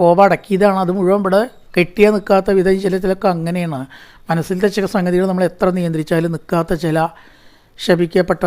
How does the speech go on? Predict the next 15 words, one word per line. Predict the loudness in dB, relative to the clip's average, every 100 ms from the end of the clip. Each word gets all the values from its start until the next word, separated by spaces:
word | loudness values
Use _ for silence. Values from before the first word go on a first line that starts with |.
| -2
നിമിഷങ്ങളുണ്ട്. | -4 -6 -6 -6 -6
അതെങ്ങനെ | -8 -6 -2 4 4
അടക്കിയാലും. | 4 0 -2 -2 -6 -4
അപ്പം | 0
അതുകൊണ്ട് | 2 2 2
ഇവിടെ | 0 0
കോപം | 2 4 4 2
വന്നാൽ | 0 2 0 0 -18 -20 -20 _ -4
ദശരഥൻ്റെ | 0 4 4 4 0 -2
കുലം | 2 4 4
മുഴുവനാണ് | 0 0 0 -2 -4 -6
മുടിയ. | -6 -6 -8 -12 -20 -20 -20 _ _ _ _ _ _ _ 0
അതുകൊണ്ടാണ് | 4 6 6 4 2
മോഹിച്ചു | 0 0 0 0
വീണത്. | 0 -2